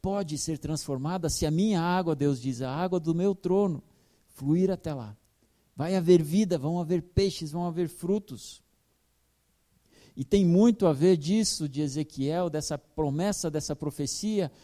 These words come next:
e João vai usar essas ilustrações lá em Apocalipse. E ele fala de uma nova criação, onde as águas transformam.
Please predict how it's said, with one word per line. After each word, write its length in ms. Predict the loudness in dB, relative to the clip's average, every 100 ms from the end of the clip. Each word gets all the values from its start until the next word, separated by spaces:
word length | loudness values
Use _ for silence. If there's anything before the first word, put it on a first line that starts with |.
| _
e 80 | -8
João 260 | -2 0 2
vai 160 | 2
usar 360 | 2 0 -2 -2
essas 320 | -2 -4 -4
ilustrações 720 | -4 -6 -6 -8 -6 -4 -4
lá 120 | -2 -4
em 60 |
Apocalipse. 760 | -4 -6 -6 -4 -4 -6 -14 -18 -20 _ _ _ _ _ _ _ _
E 80 | -6
ele 120 | -6
fala 280 | -6 -8 -6
de 100 | -4
uma 160 | -4
nova 380 | -2 0 0 -2
criação, 640 | -4 -4 -4 -6 -8 -8 -12 _ _ _ _
onde 240 | -2 0 0
as 160 | -2
águas 680 | -2 -2 -2 -4 -4 -6 -10 _ _ _
transformam. 680 | -6 -6 -4 -4 -4 -6